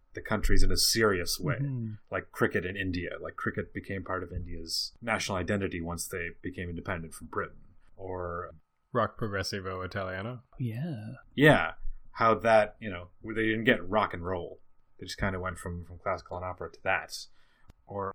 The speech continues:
Speaker 1: Korea and StarCraft on its rise and,
Speaker 2: Mm-hmm.
Speaker 1: you know, computer culture and, and things like that. Like, that was all interesting to track 'cause we, 'cause we got a little bit of history as, like, general history, uh, as well as the fandom.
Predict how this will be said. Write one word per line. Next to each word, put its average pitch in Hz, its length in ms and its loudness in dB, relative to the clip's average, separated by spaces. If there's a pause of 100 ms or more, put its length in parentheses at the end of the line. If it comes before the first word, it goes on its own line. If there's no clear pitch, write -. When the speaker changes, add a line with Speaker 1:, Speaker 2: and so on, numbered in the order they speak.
Speaker 1:
Korea 110 400 2
and 90 140 -4
StarCraft 95 600 0
on 85 100 -8
its - 120 -10
rise 85 300 -6
and, 82 100 -18
Speaker 2:
Mm-hmm. 120 540 -4 (340)
Speaker 1:
you 92 80 -6
know, 80 160 -4 (160)
computer 95 300 2
culture 90 420 -4
and, 87 140 -4
and - 180 -8
things 98 240 0
like 82 220 -6
that. 87 260 -2
Like, 85 160 -12
that 107 180 2
was 127 160 2
all 98 360 0 (520)
interesting 104 300 -6
to 98 80 -8
track 98 320 0
'cause 92 120 -10
we, 87 100 -8 (120)
'cause 107 140 0
we 101 60 -4
got 123 100 2
a 117 80 4
little 98 120 2
bit 87 120 -6
of 87 140 -10
history 90 440 -8
as, 87 180 -14 (140)
like, 90 200 -10 (160)
general 101 320 -2
history, 90 440 -8
uh, 90 640 -6 (140)
as 92 100 -8
well 92 140 -6
as 80 80 -12
the - 180 -10
fandom. 87 200 -10